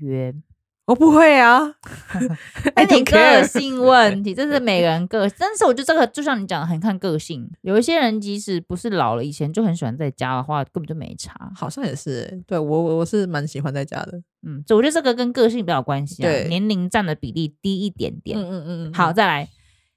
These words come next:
Speaker 1: 看淡生日，反而觉得生日是个压力。
Speaker 2: 我觉得略有。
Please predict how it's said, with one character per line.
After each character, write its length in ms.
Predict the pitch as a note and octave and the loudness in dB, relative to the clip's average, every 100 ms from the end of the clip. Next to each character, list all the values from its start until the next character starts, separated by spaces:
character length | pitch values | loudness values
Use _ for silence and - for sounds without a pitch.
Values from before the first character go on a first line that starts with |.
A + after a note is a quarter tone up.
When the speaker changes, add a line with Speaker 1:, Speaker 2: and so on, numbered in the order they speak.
| _ | _
Speaker 1:
看 280 | - D#4+ A#3+ | -4 -2 0
淡 280 | A#3 C4 G3 | 0 0 0
生 360 | F#3 G3+ F#3 G3 | -2 -2 -2 -4
日， 320 | G3+ C3+ - _ _ _ _ _ _ _ | -4 -6 -10 _ _ _ _ _ _ _
反 80 | D#3+ | -4
而 120 | D3+ | -2
觉 160 | F3+ F#3 | -2 0
得 120 | F#3 | 2
生 200 | F#3+ G3 | 0 -2
日 140 | F#3+ F#3+ | -2 -4
是 160 | F#3+ | -2
个 120 | D#3+ | -4
压 280 | D3+ C#3+ C#3+ | -2 -2 -4
力。 320 | D3 C#3 F#2 - _ | -6 -10 -12 -16 _
Speaker 2:
我 180 | G#3 F#3+ | 4 4
觉 160 | F#3 | 6
得 100 | F3 F3+ | 6 4
略 340 | G3+ F#3+ C#3 | 4 4 4
有。 320 | A#2 C2 - | 0 -4 -8